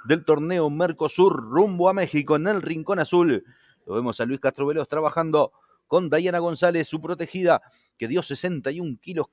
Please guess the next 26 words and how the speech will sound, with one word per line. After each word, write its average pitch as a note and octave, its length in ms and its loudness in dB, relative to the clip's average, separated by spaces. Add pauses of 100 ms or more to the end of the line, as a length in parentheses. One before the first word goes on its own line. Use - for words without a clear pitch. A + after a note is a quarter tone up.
(220)
quinientos F3+ 760 0 (400)
en G3 160 2
la F#3 80 4
báscula. D#3 560 4 (680)
En F#2+ 200 -10
el C3+ 100 -4
Rincón B2 400 -6
Rojo B2+ 560 -2 (240)
lo F2 140 -16
vemos G2+ 420 -12
a - 80 -8
Ricardo, A#2 480 -2
bueno, B2+ 240 -2
ahora C3+ 180 -4
lo B2 120 -4
vemos B2+ 180 -8
a A#2+ 60 -10
Cristian B2+ 320 -6
Delgado, C3 420 -2 (460)
chequeando C3+ 420 -2
que A#2 80 -8
todo D#3 160 0
está C3 140 -4
en D3+ 60 -6
condiciones. C#3+ 680 -4 (240)
Belkis D3 520 2